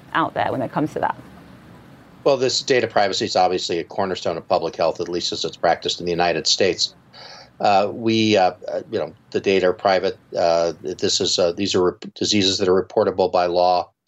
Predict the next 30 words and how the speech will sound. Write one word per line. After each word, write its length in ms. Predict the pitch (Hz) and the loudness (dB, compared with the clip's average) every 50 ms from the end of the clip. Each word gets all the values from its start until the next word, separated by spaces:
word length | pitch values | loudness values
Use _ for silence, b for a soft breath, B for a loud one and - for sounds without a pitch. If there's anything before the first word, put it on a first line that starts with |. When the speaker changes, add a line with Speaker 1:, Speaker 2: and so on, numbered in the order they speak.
| B B B B B B _ - | B B B B B B _ -8
Speaker 2:
Contact 460 | - 110 113 107 - 107 101 92 - | -4 -2 -2 0 0 0 0 0 0
tracing 340 | - 104 95 90 - 101 92 | 0 0 0 0 0 -4 -4
is 120 | 90 80 | -6 -6
a 60 | 92 87 | -6 -4
legally 420 | 92 98 95 98 95 92 90 85 | -2 -2 -2 0 0 2 2 2
sanctioned 580 | - - 98 92 90 85 - - 92 85 82 - _ _ _ _ _ _ - | 0 0 0 0 -2 -2 -2 -4 -4 -4 -6 -10 _ _ _ _ _ _ -4
a-, 240 | 92 92 - - - | -2 -2 -2 0 -2
activity. 680 | 87 - - - 113 104 101 95 95 90 87 92 _ _ _ _ _ - B B B - | -4 -4 -2 0 0 0 0 0 -2 -2 -4 -6 _ _ _ _ _ -20 B B B -4
So 320 | - - 123 117 117 123 | 0 2 2 2 2 0
we're 200 | 120 131 123 120 | 2 2 2 4
there. 380 | 120 143 139 107 76 71 - _ _ _ _ _ _ _ _ _ _ _ _ | 4 2 2 2 0 -2 -6 _ _ _ _ _ _ _ _ _ _ _ _
Once 180 | - 165 - - | -6 -4 -2 0
you 80 | 180 | 0
start 260 | - - 143 131 113 - | 0 2 0 0 0 2
talking 300 | 127 120 113 - 117 101 | 0 0 0 0 -2 0
about 300 | - 90 85 90 - - | 0 0 0 0 0 -2
apps, 360 | 107 110 107 104 - - - | -2 -2 -2 -2 -4 -6 -4
though, 340 | - 92 87 82 85 92 - - 101 98 101 | 0 0 0 0 -2 -4 -8 -10 -12 -12 -8
we 100 | 101 98 | -8 -8
start 280 | - - - 110 95 - | -4 0 0 0 0 0
to 60 | - | -4
push 360 | - - - 117 98 - - | -8 -4 -2 -2 0 0 -2
at 80 | 101 - | -4 -4
the 160 | - - - | -4 -2 0
edge 280 | 95 95 92 90 - | 2 2 2 2 2
of, 220 | 101 85 - - - | 2 0 0 -2 -6
of 240 | - - 92 85 - - | -2 0 0 -2 0 0
what's, 360 | 92 80 - - - - - | 0 0 2 2 0 0 0
uh, 240 | - 107 90 82 82 | 0 0 2 2 2
what's, 420 | - - 85 80 - - - - | 2 2 0 0 0 -2 -6 -10